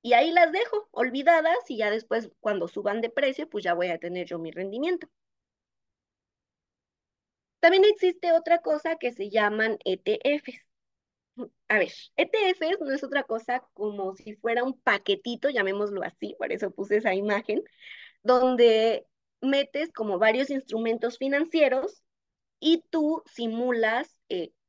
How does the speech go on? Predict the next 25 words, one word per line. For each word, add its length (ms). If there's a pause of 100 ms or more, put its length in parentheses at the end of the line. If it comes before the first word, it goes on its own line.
(300)
el 340
rendimiento 640
de 140
todos 240
estos 320
instrumentos 640
financieros 640
en 160
un 100
solo 300
paquetito. 460
Entonces, 340
en 80
lugar 240
de 100
comprar 420 (280)
todos 300
esos 260
instrumentos, 760
tú 140
nada 100
más 180
compras 360
uno 180
solo 400